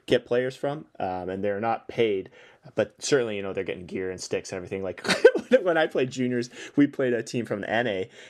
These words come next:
and one of the guys broke his sticks, and, and he, I was like, "Hey, can I have that? 'Cause it's got warranty, you know, 'cause my junior league wasn't getting anything <laughs> with the gear." <laughs> So, so he gave it to me, so I got a free stick out of it. But yeah, those guys are, they're good, and, and it's just this really, uh,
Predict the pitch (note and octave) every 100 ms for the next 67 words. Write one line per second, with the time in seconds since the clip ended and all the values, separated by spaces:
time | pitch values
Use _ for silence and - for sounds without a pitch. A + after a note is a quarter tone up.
0 | - G#2+ G2 F2+ G2+ A2 G#2+ G#2+ - A2
1 | A2 G2+ - A#2+ - A2 G2 - - G2+
2 | G#2 - C3 C3 - D#3+ D3+ C#3+ B2+ A#2
3 | B2 F3+ - B2 A2+ C3 G2 G#2+ D#3 D#3
4 | A2+ F#2+ G#2 B2 B2 A2+ B2 C3+ C3 A#2+
5 | A2+ A2+ A#2 B2 D#3 D#3 G3+ C#3+ A2+ D3
6 | F3 - C3 D3 C3 - B2+ A#2 B2+ C#3+
7 | A2 - G#3+ - - - - A#2 F3+ G4+
8 | F4+ - D#3 C#3 C#3+ C#3+ C#3+ C#3+ B2+ B2
9 | A2+ A2 G#2+ A2+ G2+ - G2 - F#2+ F#2+
10 | G2 - A2+ - - - - A2+ A2 B2
11 | B2+ B2 A2+ G2+ F2+ A2 A#2+ A#2+ G#2 F#2+
12 | F2+ - G2+ G2+ - B2+ - _ A2+ G#2+
13 | - G#2+ A2+ G2+ F#2 E2 E2